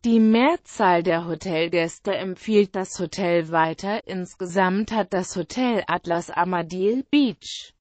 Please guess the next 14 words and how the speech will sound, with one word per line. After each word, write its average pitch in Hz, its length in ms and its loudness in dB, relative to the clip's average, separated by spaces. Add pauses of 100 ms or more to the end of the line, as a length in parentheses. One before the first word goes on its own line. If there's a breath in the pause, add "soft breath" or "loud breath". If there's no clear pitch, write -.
(140)
eine 254 460 0
weitere 170 480 0
Empfehlungsrate 175 1200 -2
von 165 300 -6
zweiundsechzig 247 1080 -2
Prozent. 220 920 -4 (320)
Zweihundertachtzehn 247 1600 0
Gäste 185 600 -2
haben 175 320 -2
das 185 280 -4
Hotel 175 460 -4
als - 260 -8
gut 185 260 -4
bewertet. 147 840 -6